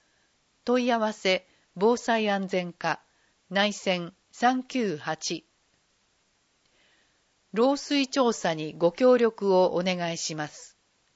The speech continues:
県営水道では、道路内や宅地内、水道メーターまでの水道管の水漏れを発見するため、昼夜、夜間は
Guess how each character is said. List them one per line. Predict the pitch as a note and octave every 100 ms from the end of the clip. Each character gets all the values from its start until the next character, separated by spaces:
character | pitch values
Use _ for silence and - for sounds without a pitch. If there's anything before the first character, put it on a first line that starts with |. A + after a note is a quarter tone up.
| _ _ _ _ _ _ _ _ _ _ _ _
県 | A#3 C4
営 | C4 B3+ B3
水 | - A#3+ G#3+
道 | F3 D#3
で | D#3+
は、 | D#3 D3+ - _ _ _ -
道 | G3 B3+
路 | C#4 B3+
内 | F#3+ D#3
や | D3
宅 | - E3
地 | - B3
内、 | G#3 D#3+ C3+ _ _ _ _
水 | - A#3 A#3
道 | A3+ G#3+
メ | G3 F#3+
ー |
タ | - D3
ー |
ま | D3
で | D3+ B2+ - _ _ _ _ _
の | G3 F#3+
水 | - B3+ B3
道 | B3 A#3+
管 | A#3+ A3+
の | G#3+ G3
水 | F#3 A3
漏 | A#3
れ | G#3+ G3+
を |
発 | G3 F#3 -
見 | F#3+ F#3
す | -
る | F3
た | - E3
め、 | D#3+ D#3 _ _ _
昼 | - C4 A#3
夜、 | F3+ D3+ - _ _ _ _ _
夜 | G3 C4
間 | A#3+ F#3+ D#3+
は | D#3+ D#3